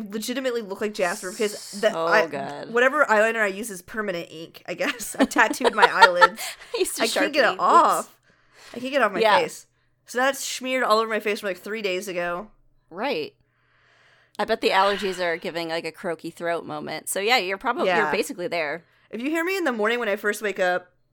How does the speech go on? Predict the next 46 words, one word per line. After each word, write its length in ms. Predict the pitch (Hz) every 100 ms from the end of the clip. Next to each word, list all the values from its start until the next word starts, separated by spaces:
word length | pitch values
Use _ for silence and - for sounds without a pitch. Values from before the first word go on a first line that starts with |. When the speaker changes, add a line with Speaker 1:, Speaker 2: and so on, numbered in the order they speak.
| _
Speaker 2:
<laughs> 320 | _ _ _ - - 226 - - - - - 302 - - - -
Speaker 1:
it's 240 | - 208 196
really 280 | 208 196
gross. 400 | 175 180 160 156
Actually, 420 | - 214 262 262 220
it's 300 | 156 - - -
foul. 500 | - 135 113 113 - _ _ _ _
So 220 | - 180
Speaker 2:
You're 140 | 208
that 300 | 202 208 180
voice 360 | 185 190 190 190
in 120 | 175
Skinamarink. 640 | 180 - 175 165 156 160 -
<laughs> 260 | - - 302 -
Speaker 1:
Oh 120 | 220 247
my 160 | 247
God. 340 | - 339 190 185
I 60 |
need, 160 | 190 240
like, 120 | 294
a 80 | 302
neti 460 | 220 170 185 311 320
pot. 400 | 233 165 160 -
Could 80 |
someone 180 | - 254
send 320 | 269 294 190
a 20 | 175
neti 220 | 403 -
pot 300 | - 240 247
to 80 | -
the 100 | 381
P 140 | 233 208
O 60 |
box? 440 | 208 220 226 240 -
Speaker 2:
<laughs> 1700 | 254 - 233 _ _ _ _ _ _ _ _ _ _ - - - -
Wouldn't 180 | 240
that 100 | 220
Speaker 1:
So 60 | 170
I 40 |
Speaker 2:
be 40 | 190
Speaker 1:
can 80 | -
get 100 | 233
a 40 |
Speaker 2:
nice? 80 | 220
Speaker 1:
brain 380 | 202 175 185 208
worm. 460 | 214 214 220 220